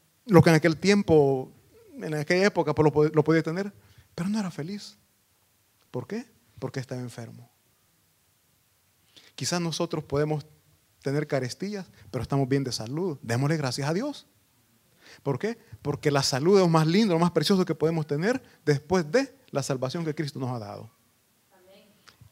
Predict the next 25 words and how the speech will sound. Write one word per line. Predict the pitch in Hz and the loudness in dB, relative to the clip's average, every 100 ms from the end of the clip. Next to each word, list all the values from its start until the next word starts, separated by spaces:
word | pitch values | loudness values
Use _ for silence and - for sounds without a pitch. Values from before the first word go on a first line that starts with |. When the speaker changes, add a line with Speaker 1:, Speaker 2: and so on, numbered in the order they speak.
| - _ _ _ | -20 _ _ _
Speaker 1:
El | - 147 | -6 -2
que | 139 | -2
está | 123 - 185 175 147 | -4 0 2 2 -4
bien, | 135 120 165 214 180 117 113 _ _ _ | -14 -4 2 4 4 -4 -10 _ _ _
el | 139 | -6
que | 127 | -4
tiene | - 180 165 | 2 2 8
buena | 170 190 | 8 8
salud, | 170 139 165 262 254 _ - | 4 0 0 -2 -4 _ 0
mis | 147 | 0
hermanos, | 131 156 233 226 220 _ _ _ _ _ _ _ _ - _ _ - _ _ | 2 0 -2 -4 -6 _ _ _ _ _ _ _ _ -20 _ _ -20 _ _
que | 139 | -4
le, | 123 | -4
le | - 135 127 | -4 -4 2
tiene | 147 | 4
que | 143 | 4
dar | 135 | 2
gracias | 139 139 | 0 0
a | |
Dios. | 143 160 | -2 -4
¿Por | 135 | -8
qué? | 160 226 - _ _ - | -8 -10 -12 _ _ -2
Porque | 147 151 | 0 2
la | |
enfermedad | 147 143 127 120 120 185 | 2 2 -2 -4 -6 -6